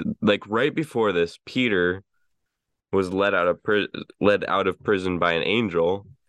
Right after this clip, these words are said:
and this pretty clearly is a miracle that the earthquake shattered and broke everything, right? And so Paul just once again knew by the Spirit that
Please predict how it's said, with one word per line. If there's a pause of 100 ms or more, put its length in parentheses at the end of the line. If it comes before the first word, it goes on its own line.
(180)
and (1120)
this (600)
pretty
clearly
is
a
miracle
that
the
earthquake
shattered
and
broke
everything,
right? (1500)
And
so
Paul
just (560)
once
again
knew
by
the
Spirit
that